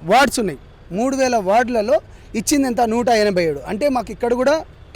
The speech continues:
ఒక నూట ఇరవై దాకా లాస్. అంటే ప్రతి రంగాల్లో ఈయన ఉద్యోగాలలో కూడా మొన్న జీవో ట్వంటీ నైన్ పేరుతోని, జీవో ట్వంటీ నైన్ పేరుతోని కూడా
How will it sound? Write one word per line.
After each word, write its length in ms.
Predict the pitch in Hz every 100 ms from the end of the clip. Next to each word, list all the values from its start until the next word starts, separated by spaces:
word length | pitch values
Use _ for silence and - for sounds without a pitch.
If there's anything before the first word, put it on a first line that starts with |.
| - -
ఒక 120 | 220
నూట 200 | 233 233
ఇరవై 260 | 240 220 214
దాకా 220 | 208 220
లాస్. 260 | 202 175 - - - - -
అంటే 380 | 202 262 302 277 294 - - -
ప్రతి 540 | - - 311 320 320
రంగాల్లో 460 | 294 277 262 208 202 - - - - - -
ఈయన 300 | 233 269 240 - - -
ఉద్యోగాలలో 580 | 202 190 294 285 277 262
కూడా 220 | 247 202 - - -
మొన్న 400 | 208 254 254 214 - - - - - - - - -
జీవో 340 | 143 247 277
ట్వంటీ 340 | 247 226 233 240
నైన్ 180 | 233 170
పేరుతోని, 380 | 190 165 151 127 - -
జీవో 240 | 220 277
ట్వంటీ 280 | 277 247 240
నైన్ 220 | 247 247
పేరుతోని 320 | 233 214 233
కూడా 240 | 220 254